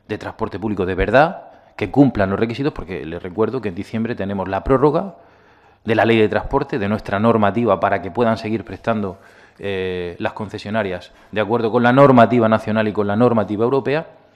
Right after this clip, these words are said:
y yo ya le digo que ninguna de esas empresas está cumpliendo. No sé qué vamos a hacer con esa prórroga el día tres de diciembre.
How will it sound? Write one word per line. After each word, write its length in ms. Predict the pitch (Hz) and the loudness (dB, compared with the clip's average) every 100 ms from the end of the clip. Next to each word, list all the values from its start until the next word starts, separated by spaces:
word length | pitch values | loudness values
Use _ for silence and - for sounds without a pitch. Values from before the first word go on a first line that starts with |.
| _ | _
y 100 | - | -8
yo 80 | 98 | -2
ya 100 | 107 | 2
le 80 | 113 | 2
digo 200 | 110 123 | 2 -2
que 100 | 107 | -4
ninguna 320 | 98 98 107 | -4 -2 0
de 60 | 107 | 0
esas 180 | 113 107 | -2 -8
empresas 380 | 107 110 135 | -6 -6 -6
está 180 | 113 - | -10 -12
cumpliendo. 420 | 87 87 139 87 - _ _ _ _ _ _ _ _ - | -12 -6 -6 -8 -16 _ _ _ _ _ _ _ _ -10
No 120 | 101 | -8
sé 120 | - | -8
qué 80 | 92 | -10
vamos 200 | 85 80 | -10 -10
a 40 | |
hacer 140 | 82 92 | -10 -10
con 140 | 92 | -10
esa 140 | 90 85 | -10 -8
prórroga 280 | 95 92 | -6 -4
el 60 | 87 | -4
día 200 | 95 87 | -6 -8
tres 200 | 90 87 | -10 -12
de 80 | 85 | -12
diciembre. 460 | 80 - 143 85 | -14 -10 -10 -10